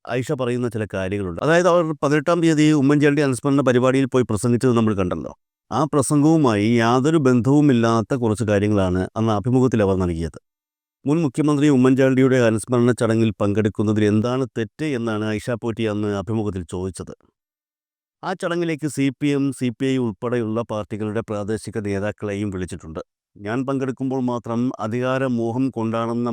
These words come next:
മട്ടിൽ പ്രചാരണം എങ്ങനെയാണ് വരുന്നത് എന്നും എല്ലാം മതിയാക്കി വക്കീൽ പണിക്ക് പോയ ആളാണ് താനെന്നും ഐഷ പോറ്റി അഭിമുഖത്തിൽ പറയുന്നുണ്ട്. അഭിമുഖത്തിലെ ഈ ഭാഗം വായിച്ചു നോക്കിയാൽ അത് ഒരിക്കലും സ്വന്തം പ്രസ്ഥാനത്തെ,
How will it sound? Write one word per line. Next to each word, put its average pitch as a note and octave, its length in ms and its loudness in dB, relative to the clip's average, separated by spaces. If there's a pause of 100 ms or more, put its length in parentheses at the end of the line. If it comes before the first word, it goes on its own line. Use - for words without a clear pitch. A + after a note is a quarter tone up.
മട്ടിൽ G#2+ 240 -8 (260)
പ്രചാരണം A2 580 -4
എങ്ങനെയാണ് A2 460 -2 (100)
വരുന്നത് G#2+ 360 -4 (100)
എന്നും F2+ 200 -6 (520)
എല്ലാം C3 300 -4
മതിയാക്കി D3 460 -4
വക്കീൽ C3+ 320 -4
പണിക്ക് C3 320 -4
പോയ A#2 140 6 (180)
ആളാണ് A2 400 4
താനെന്നും G2+ 420 2 (420)
ഐഷ C3 200 0 (120)
പോറ്റി A#2 280 4 (220)
അഭിമുഖത്തിൽ A#2+ 520 4
പറയുന്നുണ്ട്. E2 400 -4 (1120)
അഭിമുഖത്തിലെ F3+ 560 4
ഈ D#3 160 4
ഭാഗം D#3 340 2
വായിച്ചു C3 320 2
നോക്കിയാൽ A#2+ 460 4
അത് A2+ 180 2
ഒരിക്കലും A#2 560 2
സ്വന്തം B2 360 0
പ്രസ്ഥാനത്തെ, B2 600 0